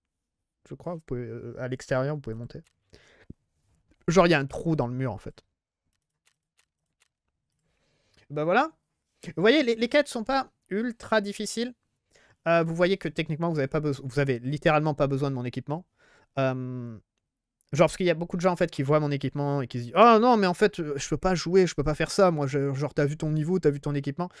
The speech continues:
Mais en fait, vous pouvez f-, vous pouvez adapter, je, je, comme je dis toujours, c'est, là, c'est, c'est de la survie, Tarkov. Faut s'adapter, faut s'adapter au max. Vous avez pas besoin d'une armure lourde, vous avez pas besoin de plaque six.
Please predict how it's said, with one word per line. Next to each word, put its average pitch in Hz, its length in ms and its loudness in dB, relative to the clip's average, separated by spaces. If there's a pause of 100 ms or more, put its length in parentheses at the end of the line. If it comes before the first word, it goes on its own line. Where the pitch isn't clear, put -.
(240)
Mais 160 60 -2
en 165 40 0
fait, - 140 -2
vous 175 60 -10
pouvez 165 180 -4
f-, - 260 -12
vous 156 160 -6
pouvez 147 260 0
adapter, 151 560 0
je, - 140 -14
je, - 80 -18
comme 135 200 -8
je 131 100 -10
dis 139 180 -6
toujours, 135 340 -8
c'est, 117 220 -12
là, 156 120 -2
c'est, 123 260 -4 (300)
c'est - 180 -8
de 131 40 -4
la 135 80 -4
survie, 135 400 -6
Tarkov. 98 440 -12
Faut - 120 -14
s'adapter, 123 540 -6
faut 104 140 -8
s'adapter 107 340 -10
au 113 80 -4
max. 139 280 -8 (440)
Vous 123 100 -2
avez 143 100 2
pas 180 200 2
besoin 170 280 0
d'une 151 160 -2
armure 147 340 0
lourde, 151 300 -4 (140)
vous 139 80 -6
avez 131 100 0
pas 143 180 0
besoin 135 400 -4
de 123 180 -8
plaque - 260 -10
six. - 500 -12